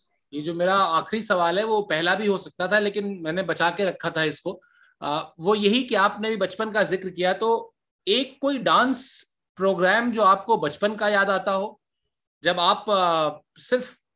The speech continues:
वाणी थी, और एक कोई डांस प-,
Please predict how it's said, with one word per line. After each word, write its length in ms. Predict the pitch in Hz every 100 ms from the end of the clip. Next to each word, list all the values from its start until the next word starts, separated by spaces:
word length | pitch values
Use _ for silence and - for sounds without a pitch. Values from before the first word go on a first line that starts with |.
| _ -
वाणी 340 | 131 143 185 214
थी, 360 | 208 233 - _ _ _ _ -
और 160 | 208
एक 320 | 220 247 302 -
कोई 140 | 302
डांस 360 | 220 196 247 -
प-, 220 | 226 -